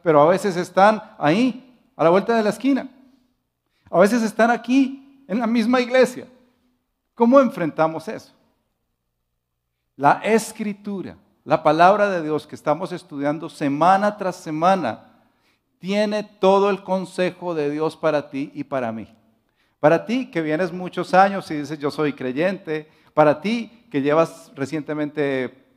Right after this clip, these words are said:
asistiendo a la iglesia y dices, "Bueno, yo, yo, yo, yo también me considero cristiano porque voy a la iglesia", o para ti que viniste hoy por primera vez, el consejo de Dios, la palabra de Dios es suficiente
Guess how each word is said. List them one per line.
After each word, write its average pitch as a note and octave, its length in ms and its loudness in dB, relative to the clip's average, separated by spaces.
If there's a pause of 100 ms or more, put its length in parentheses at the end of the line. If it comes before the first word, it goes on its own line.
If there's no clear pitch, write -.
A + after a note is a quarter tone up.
(420)
asistiendo C#3 440 -4
a C#3 40 2
la C3 80 -2
iglesia C#3 840 0
y B2 80 -12
dices, C3+ 340 -6
"Bueno, F#3 280 -4
yo, C3+ 440 -4
yo, A#2+ 200 -16
yo, C3 240 -12
yo D3+ 120 -6
también G#3 220 -6
me G3+ 60 -10
considero F#3+ 340 -8
cristiano A#3 500 -2
porque - 260 -12
voy C#3 200 -4
a C#3+ 60 -2
la C#3+ 100 -10
iglesia", C#3+ 500 -4 (200)
o D#3+ 80 -8
para E3 200 4
ti G3+ 120 -12
que F#3 160 -4
viniste D#3 360 -6
hoy D3 140 0
por C#3+ 220 -10
primera A#2+ 360 0
vez, G#2+ 300 -4 (320)
el D3 300 -2
consejo D#3 800 -2
de C3 120 -4
Dios, A2 300 -8
la G#2+ 160 -6
palabra B2+ 460 2
de B2+ 160 2
Dios B2 240 -6
es B2 100 -18
suficiente D3 880 -18